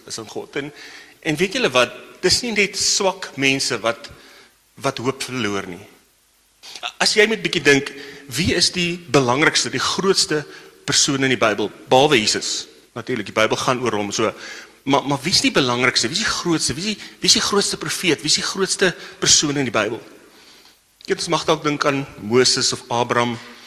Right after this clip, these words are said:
miskien Dawid, Elia, Elisa, of, of wat van Paulus, of wat van Johannes die geliefde wat Openbaring geskryf het.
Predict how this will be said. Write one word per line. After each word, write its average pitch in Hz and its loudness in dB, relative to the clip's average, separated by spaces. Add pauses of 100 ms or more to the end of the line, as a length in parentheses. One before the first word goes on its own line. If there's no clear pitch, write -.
(280)
miskien 131 -4
Dawid, 110 0
Elia, 113 -2
Elisa, 113 0 (680)
of, - -16
of 156 -10
wat 147 -4
van 175 -8
Paulus, 185 0
of 131 -6
wat 156 0
van 202 0
Johannes 170 2
die 160 0
geliefde 160 0
wat 147 2 (120)
Openbaring 151 -2
geskryf - -8
het. - -20